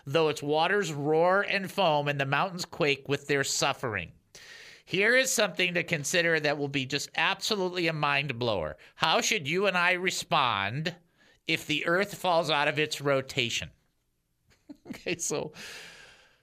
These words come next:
so my, uh, brother-in-law works for J P L and is actually one of the people that helped write the program that helped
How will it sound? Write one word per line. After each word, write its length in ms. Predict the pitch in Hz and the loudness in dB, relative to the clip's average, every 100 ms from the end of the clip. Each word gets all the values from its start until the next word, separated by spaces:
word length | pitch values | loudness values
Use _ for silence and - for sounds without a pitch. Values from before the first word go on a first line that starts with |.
| _ | _
so 380 | - 180 165 165 | -2 2 2 2
my, 440 | 165 170 180 175 160 | 0 2 4 4 4
uh, 180 | 151 147 | 4 2
brother-in-law 840 | 160 202 240 247 220 180 165 170 | 4 4 6 4 4 4 4 4
works 280 | 170 - - | 2 -4 -4
for 160 | 156 | -4
J 280 | 127 143 165 | 0 0 0
P 260 | 170 165 156 | 0 2 4
L 260 | 131 135 | 4 2
and 160 | 139 139 | 0 -2
is 140 | 131 | 0
actually 520 | 160 202 208 202 165 147 | 2 2 2 0 0 2
one 220 | 143 175 | 0 0
of 60 | 185 | 0
the 80 | |
people 360 | 180 190 156 160 | -2 -2 -2 0
that 160 | 139 - | -2 0
helped 420 | 190 190 180 - 139 | 0 0 0 -6 -8
write 920 | 123 131 156 180 226 226 - - - _ _ 143 | -6 0 4 4 4 -2 -6 -8 -12 _ _ -8
the 200 | 135 139 | -6 -6
program 760 | - 214 208 160 147 123 123 117 | -2 0 2 2 0 0 -2 -2
that 160 | 131 | -2
helped 440 | - 170 170 - | 0 0 0 -6